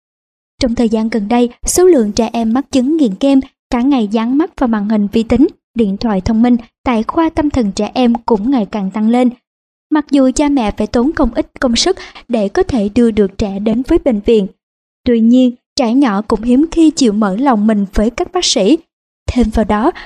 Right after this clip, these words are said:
ngoài việc chơi game thì hầu như trẻ luôn tỏ ra không có chút sức lực nào trong bất cứ việc gì. Do đó, chúng tôi cũng gặp không ít khó khăn trong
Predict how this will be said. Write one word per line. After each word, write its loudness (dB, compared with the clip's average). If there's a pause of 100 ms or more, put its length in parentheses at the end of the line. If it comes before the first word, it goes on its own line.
ngoài 0
việc 0
chơi 0
game 2 (220)
thì 2
hầu 0
như 2
trẻ -2
luôn 0
tỏ -2
ra -4
không -4
có -4
chút -4
sức -2
lực -2
nào 0
trong -4
bất -6
cứ 2
việc -4
gì. 4 (580)
Do 0
đó, -2
chúng -2
tôi 0
cũng -4
gặp -6
không -4
ít -6
khó 0
khăn -2
trong -2